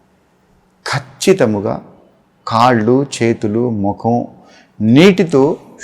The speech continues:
శుభ్రంగా కడుక్కొని, తుడుచుకొని భోంచేయాలి. మీరు కాళ్ళు, చేతులు కడుక్కొని తుడుచుకోకుండా భోంచేయకూడదు.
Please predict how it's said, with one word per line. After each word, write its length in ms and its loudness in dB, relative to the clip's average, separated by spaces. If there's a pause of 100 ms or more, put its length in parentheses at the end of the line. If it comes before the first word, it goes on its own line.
శుభ్రంగా 600 2
కడుక్కొని, 720 -4 (800)
తుడుచుకొని 760 4 (440)
భోంచేయాలి. 1080 0 (840)
మీరు 400 6 (280)
కాళ్ళు, 480 8
చేతులు 240 4
కడుక్కొని 520 4
తుడుచుకోకుండా 840 6
భోంచేయకూడదు. 840 4